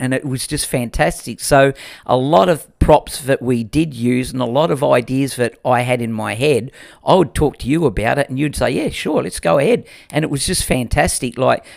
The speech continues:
seeing that, you know, um, in my head just come to reality. It was just great.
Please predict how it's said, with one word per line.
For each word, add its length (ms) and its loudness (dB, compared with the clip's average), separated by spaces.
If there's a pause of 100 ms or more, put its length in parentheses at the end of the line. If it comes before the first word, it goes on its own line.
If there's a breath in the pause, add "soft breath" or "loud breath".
seeing 420 0
that, 340 0 (120)
you 200 -2
know, 260 0 (320)
um, 360 -4 (440 loud breath)
in 120 4
my 280 2
head 360 2
just 240 -4
come 200 0
to 180 -6
reality. 600 0
It 80 -4
was 180 -8
just 180 -10
great. 420 -4